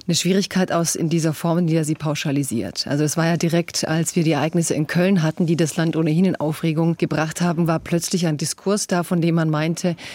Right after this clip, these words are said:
das wie Köln, das müssen wir jetzt tagtäglich verhindern und solche Horrorszenarien blühen uns mit den Männern, die jetzt eingewandert sind.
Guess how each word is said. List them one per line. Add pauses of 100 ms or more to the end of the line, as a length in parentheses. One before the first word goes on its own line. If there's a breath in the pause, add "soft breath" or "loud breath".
(160 loud breath)
das
wie
Köln,
das
müssen
wir
jetzt
tagtäglich
verhindern
und
solche
Horrorszenarien
blühen
uns
mit
den
Männern,
die
jetzt
eingewandert
sind.